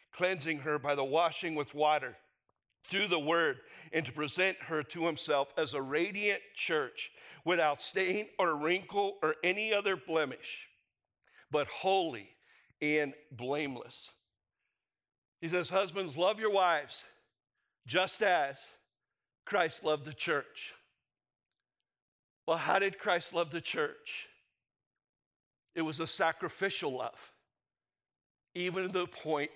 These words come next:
of dying for her. It was a selfless love. So that means every day we should get up and try to die to our wives again and again and again.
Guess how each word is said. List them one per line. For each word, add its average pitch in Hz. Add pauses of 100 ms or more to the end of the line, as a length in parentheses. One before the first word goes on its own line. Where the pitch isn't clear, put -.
of 120
dying 143
for 120
her. - (1900)
It 151
was 147
a 147
selfless - (140)
love. - (1800)
So -
that 185
means 175
every 190
day 165 (1800)
we 160
should 165
get 170
up 175
and 170
try 151
to 147
die 156
to 180
our 180
wives 135
again 139
and 147
again 135
and 131
again. 123